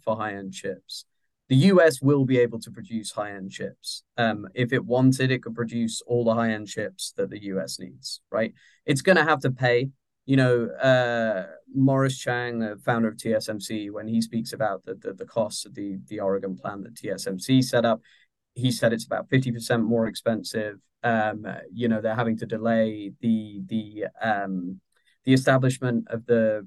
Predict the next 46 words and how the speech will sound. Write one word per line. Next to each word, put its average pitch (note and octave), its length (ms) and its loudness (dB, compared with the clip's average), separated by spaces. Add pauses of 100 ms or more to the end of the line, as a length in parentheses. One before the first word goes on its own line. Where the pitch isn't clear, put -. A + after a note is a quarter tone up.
(120)
the A#2 100 -2
really A2 240 -2
high-end G#2 540 -8
chip - 340 -6
la-, A2 80 0
uh, G#2 420 -4
fab G2+ 320 -2
that G2 120 -4
they're F#2+ 140 -4
setting G#2+ 280 -2
up G#2 140 -10
in - 60 -8
Arizona C#3+ 500 4
by C3+ 200 6
a C3 60 4
year B2 320 2
because A2 380 -8
it's F2+ 280 -12
difficult G2 320 -10
to - 60 -20
find G#2 200 -8
the G2 40 -6
skilled G2+ 280 -10
workers. B2+ 420 2
It's - 100 -10
gonna C3 140 0
be B2 80 0
expensive, D#3+ 420 2
it's C3 100 -4
gonna B2+ 140 0
be A#2 80 -4
difficult, A2+ 360 -4
but C3 80 -12
the E3+ 80 -4
U E3 140 6
S C3 100 6
can C3+ 120 4
ultimately A#2+ 440 2
do G2+ 160 -12
all F2 160 -8
these D2+ 180 -14
things, - 380 -18
right? G2 160 -8 (500)
The, C3+ 500 8 (400)
the B2+ 160 0
batteries, C#3 960 0